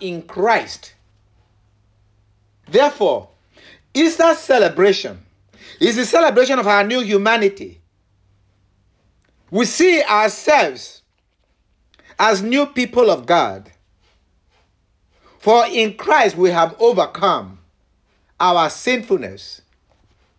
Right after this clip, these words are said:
that brings us death. If we die in Christ, we shall live in him. We shall rise with him.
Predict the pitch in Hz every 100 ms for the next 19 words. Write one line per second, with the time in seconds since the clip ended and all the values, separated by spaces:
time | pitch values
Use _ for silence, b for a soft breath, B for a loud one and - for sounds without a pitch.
0 | - 160 151 120 160 220 214 - 156 160
1 | - 107 147 120 - - _ _ _ _
2 | _ _ _ _ _ _ _ _ _ _
3 | _ _ _ - 175 165 160 117 202 214
4 | 175 - 135 117 - 143 87 82 - _
5 | _ _ _ _ _ _ _ _ _ _
6 | _ - 139 - 123 120 143 147 92 82
7 | _ _ _ _ _ _ _ _ _ _
8 | 123 101 87 95 82 _ _ 127 127 123
9 | 113 135 139 107 92 92 - 95